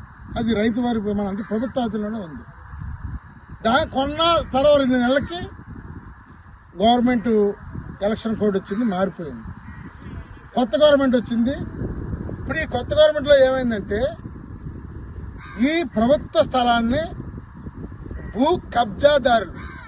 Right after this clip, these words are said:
వీళ్ళందరూ కూడా ఆ నలభై ఒక్క ఎకరాల సాగుదం దాన్ని అంతా కూడా ఊడ్చుకుంటున్నారు. వాళ్ళందరూ ఎవరు అనుకుంటే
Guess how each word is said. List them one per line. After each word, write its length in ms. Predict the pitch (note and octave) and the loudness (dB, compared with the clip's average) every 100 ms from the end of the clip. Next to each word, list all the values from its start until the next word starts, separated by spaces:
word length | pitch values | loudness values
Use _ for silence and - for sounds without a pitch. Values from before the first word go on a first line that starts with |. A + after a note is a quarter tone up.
| - - - - - - - - - - - | -18 -14 -12 -12 -12 -12 -12 -14 -14 -14 -4
వీళ్ళందరూ 540 | G#3 B3+ A#3 C4 D4 | 4 4 6 6 6
కూడా 320 | C4+ A#3 A#3 D4+ F4 - - - - - - - - - - - - - - F#3 | 4 2 0 0 -4 -12 -20 -18 -14 -12 -10 -8 -8 -8 -10 -14 -16 -14 -4 2
ఆ 200 | A#3+ B3 | 4 6
నలభై 420 | A3+ G#3+ B3 C#4 D#4 | 4 6 6 8 6
ఒక్క 220 | D4+ - C#4+ C4 - A3 | 6 6 4 4 2 0
ఎకరాల 220 | B3+ C4 | 2 0
సాగుదం 580 | - A#3+ C4 C4 C4 G#3+ | 2 0 2 -2 -2 0
దాన్ని 220 | A3+ A#3 | 0 0
అంతా 200 | G#3+ B3 | -4 -4
కూడా 140 | B3 | -2
ఊడ్చుకుంటున్నారు. 1040 | B3 G3+ G#3+ G3 G#3 - F3 D#3+ E3 F#3 C#3+ - - - - - - - - - - - | -2 -4 -6 -10 -12 -12 -10 -8 -4 -6 -6 -14 -20 -20 -20 -20 -20 -20 -20 -20 -18 0
వాళ్ళందరూ 500 | G3+ G#3+ A#3 C#4+ D#4+ | 4 4 2 4 6
ఎవరు 320 | D4+ C4+ C#4 | 6 6 6
అనుకుంటే 680 | D4 C#4 A#3+ A#3+ F#3+ E4+ F4 | 6 4 2 2 6 6 6